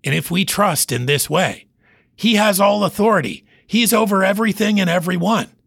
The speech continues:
and he can be trusted. Matthew eight, seven and eight.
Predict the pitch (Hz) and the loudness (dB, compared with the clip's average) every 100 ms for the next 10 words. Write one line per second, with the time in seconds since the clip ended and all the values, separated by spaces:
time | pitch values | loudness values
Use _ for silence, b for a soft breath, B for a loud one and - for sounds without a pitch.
0 | _ _ _ _ - 123 139 196 175 139 | _ _ _ _ -6 -4 -2 -2 -2 -4
1 | 131 - 156 135 - - - _ _ _ | -4 -2 -2 -2 -6 -10 -14 _ _ _
2 | _ _ _ _ _ _ _ _ - 143 | _ _ _ _ _ _ _ _ -4 -2
3 | 160 - 165 147 160 127 - - 135 127 | -2 -4 -4 -2 -2 -2 -4 -2 -2 -2
4 | 127 120 143 92 | -4 -2 -4 -4